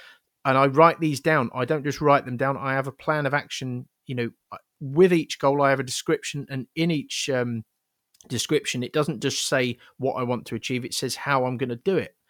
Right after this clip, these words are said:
And I use, for reference, if you're interested, I use Notion. If you go to notion dot S O, I'm actually using that at the moment for my bullet points. It's a brilliant platform.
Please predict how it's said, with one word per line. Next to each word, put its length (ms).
And 120
I 80
use, 480
for 160
reference, 540
if 140
you're 120
interested, 520
I 120
use 320
Notion. 480
If 160
you 80
go 160
to 160
notion 680
dot 300
S 340
O, 240
I'm 120
actually 320
using 420
that 120
at 80
the 60
moment 400
for 140
my 120
bullet 340
points. 320
It's 120
a 40
brilliant 500
platform. 460